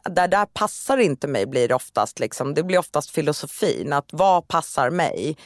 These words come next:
Om någonting inte passar mig, då kanske jag gapar och skriker eller försöker bestraffa eller blir sur eller frustrerad eller arg. Och problemet med det är att man tittar inte på sin egen del i det. Jag, jag har ju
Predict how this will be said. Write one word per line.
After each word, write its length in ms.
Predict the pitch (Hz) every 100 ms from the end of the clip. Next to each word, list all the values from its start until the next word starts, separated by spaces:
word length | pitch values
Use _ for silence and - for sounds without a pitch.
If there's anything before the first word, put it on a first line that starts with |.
| - - _
Om 240 | - 160 165
någonting 380 | 196 214 180 170
inte 160 | 156
passar 440 | - 156 - - 185
mig, 280 | 143 127
då 100 | 139
kanske 300 | 139 156 -
jag 200 | 151 143 143 131
gapar 340 | - 156 143 151
och 80 | 147
skriker 500 | - 151 147 - 147
eller 240 | 143 147
försöker 320 | - - -
bestraffa 600 | 151 - - 143 - -
eller 140 | 156 151
blir 160 | 147
sur 340 | 156 - 151 143
eller 160 | 147
frustrerad 680 | 147 160 156 - 151 147 139
eller 180 | 147 151
arg. 460 | 127 131 139 147 156 - - - _ _ _ _ _
Och 480 | - 180 175 170 165 - _ _ _ _ -
problemet 500 | - 196 214 247 254
med 120 | 226 208
det 140 | 165
är 40 | 160
att 100 | -
man 120 | 170
tittar 340 | 208 190 -
inte 180 | 180 -
på 100 | 160
sin 180 | - 185
egen 380 | 185 165 170 175
del 300 | 226 180 135
i 140 | 101
det. 200 | 92 82 - -
Jag, 360 | - 170 175 170
jag 500 | - 175 185 180 180
har 300 | 165 170 165
ju 440 | 151 151 143 143